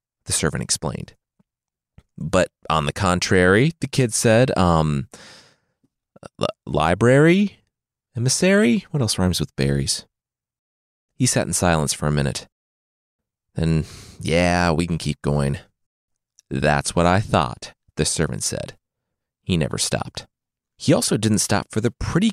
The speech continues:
cool and tempting spring, which had a gourd dipper just floating in it, asking someone to just scoop it up and slurp. The angry story ghosts were pulling out all the stops.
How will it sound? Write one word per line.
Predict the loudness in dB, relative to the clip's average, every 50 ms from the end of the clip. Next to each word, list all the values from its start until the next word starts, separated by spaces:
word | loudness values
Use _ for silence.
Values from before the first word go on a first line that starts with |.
| -4 -6
cool | -4 0 2 4 4 4 4
and | 4 2 0 -2
tempting | -2 -2 -2 -2 0 0 2 2 2
spring, | 0 -2 -4 -2 0 2 2 2 2 -2 -6 -12 -16 _ _ _ _ _ _ _ _ _ _ _ _ _ -4
which | -2 -2 -2 -2 -2
had | -2 0
a | 0
gourd | -2 -2 0 2 4 4 4 4 2 0 -2
dipper | -2 -2 0 0 -2 -2 -2 -4 -8 -18 _ _ -6
just | -4 -4 -4 -4
floating | -8 -8 -2 2 4 4 4 4 2 0 -2
in | -6 -8
it, | -10 -12 -14 -16 -18 _ _ _ _ _ _ _ _ _ -6
asking | -2 -2 0 -2 -2 -4 -6 -6 -4
someone | -4 -2 -2 -2 -2 -2 -4
to | -4 -4
just | -4 -4 -4 -4
scoop | -6 -8 -8 -6 -2 0 0 0 0
it | 2 2
up | 2 2 0 -2
and | -6
slurp. | -6 -6 -2 0 0 0 0 0 -4 -8 -14 _ _ _ _ _ _ _ _ _ _ _ _ _ _ _ _ _ -6
The | -4 -2
angry | 0 0 0 2 0 0
story | 0 -2 -2 0 0 2 2 0 0
ghosts | -2 -2 -4 -4 -4 -4 -6 -8 -8 -8 -4 -4
were | -4 -4
pulling | -2 -2 0 2 2 2 2
out | 2 2 2
all | 2 2 2
the | 0 0
stops. | -2 -4 -2 -2 -2 -2 -2 -4 -6 -6 -6 -6